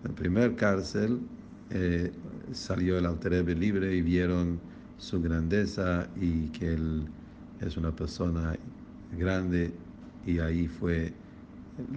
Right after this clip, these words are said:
la Geulá de diecinueve de Kislev, pero la segunda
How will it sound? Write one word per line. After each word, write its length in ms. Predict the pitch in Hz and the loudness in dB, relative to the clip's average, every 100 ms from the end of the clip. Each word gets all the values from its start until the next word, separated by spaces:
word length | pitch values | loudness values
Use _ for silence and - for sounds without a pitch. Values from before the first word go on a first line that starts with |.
| 90 | 0
la 100 | 87 | 2
Geulá 400 | 87 85 85 82 | 4 4 4 2
de 100 | 80 | 2
diecinueve 480 | 78 78 85 82 90 | 0 0 0 0 0
de 100 | 95 | 2
Kislev, 480 | 123 - 110 113 131 - - - - - - - | 0 2 2 0 -2 -8 -16 -16 -18 -18 -14 2
pero 480 | 104 101 107 113 - - - - | 4 6 4 2 -2 -12 -8 0
la 420 | 87 85 80 78 | 2 4 2 0
segunda 640 | 92 98 120 110 110 110 | 0 2 4 4 4 2